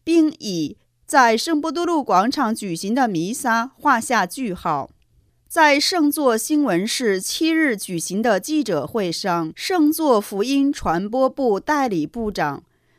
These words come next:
菲西凯拉总主教介绍了这为期两天的庆典。代表团来自一百多个国家，包括哥伦比亚、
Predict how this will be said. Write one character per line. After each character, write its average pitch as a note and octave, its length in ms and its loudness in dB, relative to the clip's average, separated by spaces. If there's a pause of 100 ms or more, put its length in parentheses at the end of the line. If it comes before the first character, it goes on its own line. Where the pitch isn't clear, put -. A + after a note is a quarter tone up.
菲 E4 280 0
西 D#4+ 260 0
凯 E3+ 320 -4
拉 A#3 240 4
总 G3 300 -2
主 G3 180 -6
教 E3 320 2
介 A#3+ 280 0
绍 A#3 260 2
了 E3 160 -2
这 E3 300 -2
为 E3+ 200 -2
期 C#4+ 300 -4
两 F3+ 320 0
天 C#4 240 -2
的 A#3+ 100 -2
庆 G#3 380 -4
典。 D3 380 -8 (680)
代 E4+ 180 2
表 A#3 240 2
团 E3+ 400 0
来 D#3 220 -2
自 G3 220 -6
一 C4+ 120 -6
百 D#3+ 240 0
多 G3 220 -4
个 F#3+ 140 -6
国 D3 260 -8
家， C#3+ 420 -8 (540)
包 G#3+ 220 2
括 G#3+ 320 2
哥 C#4 160 -4
伦 C4+ 200 2
比 D#3 300 -4
亚、 E3 380 0